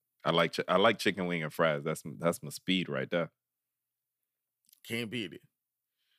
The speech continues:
Speaker 1: No, you can't
Speaker 2: Before
Speaker 1: beat
Speaker 2: we,
Speaker 1: it. It's
Speaker 2: before
Speaker 1: classic.
Speaker 2: What happened?
Speaker 1: I say you can't beat it. It's classic.
Speaker 2: It is. It is.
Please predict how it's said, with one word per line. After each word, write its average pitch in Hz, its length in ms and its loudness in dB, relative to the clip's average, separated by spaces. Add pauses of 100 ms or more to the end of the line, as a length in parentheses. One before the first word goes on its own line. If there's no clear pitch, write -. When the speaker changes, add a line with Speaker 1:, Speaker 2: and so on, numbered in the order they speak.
(120)
Speaker 1:
No, 147 200 4
you 90 80 0
can't 131 160 4
Speaker 2:
Before 269 100 4
Speaker 1:
beat 254 60 4
Speaker 2:
we, 240 60 4
Speaker 1:
it. 214 40 2
It's 170 80 -8
Speaker 2:
before 135 200 4
Speaker 1:
classic. 87 260 0 (1900)
Speaker 2:
What 143 100 0
happened? 147 240 0 (680)
Speaker 1:
I 113 100 4
say 123 100 4
you 110 80 2
can't 117 200 4
beat 131 160 4
it. 95 120 4
It's 90 100 -2
classic. - 480 2 (840)
Speaker 2:
It 131 140 -2
is. 123 320 -4 (260)
It 117 120 -4
is. 101 240 -4